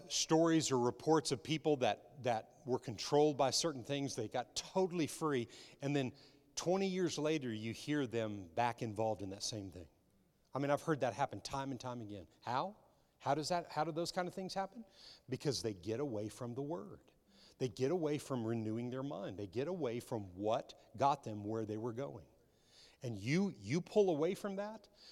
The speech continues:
then what will happen is that spirit of bondage that's out there trying to get you back where you were before, it's do, it, it, you know, you get free one way, it'll come at you, like, in a dozen other ways trying to pull you down.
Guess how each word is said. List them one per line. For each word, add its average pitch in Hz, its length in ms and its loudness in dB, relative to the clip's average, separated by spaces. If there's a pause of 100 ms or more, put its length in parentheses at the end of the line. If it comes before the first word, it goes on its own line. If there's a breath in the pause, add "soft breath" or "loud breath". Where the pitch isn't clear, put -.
(160 loud breath)
then 127 120 0
what 139 160 6
will 117 100 -2
happen 185 380 -2
is 107 240 -4 (320 loud breath)
that 156 180 4
spirit 196 380 2
of 104 140 -2
bondage 120 520 0
that's 104 200 -4
out 147 180 4
there 104 120 -4
trying 127 280 -4
to 104 60 -6 (160)
get 156 260 -2
you 160 100 -2
back 123 400 0
where 120 140 2
you 113 220 -2
were 123 240 2
before, 135 520 -2
it's 135 220 -6
do, 143 220 0
it, 156 180 0 (220 loud breath)
it, 160 160 0 (200)
you 160 120 4
know, 143 100 6 (220 loud breath)
you 185 100 2
get 196 160 8
free 170 260 4
one 160 280 6
way, 110 240 4 (400 soft breath)
it'll 185 200 6
come 156 240 2
at 143 280 2
you, 143 220 0 (160)
like, 135 260 6 (180)
in 131 140 -2
a 123 40 2
dozen 139 440 4
other 160 220 2
ways 117 340 2
trying 151 440 2
to 127 80 0
pull 151 320 2
you 139 180 -2
down. 175 280 -4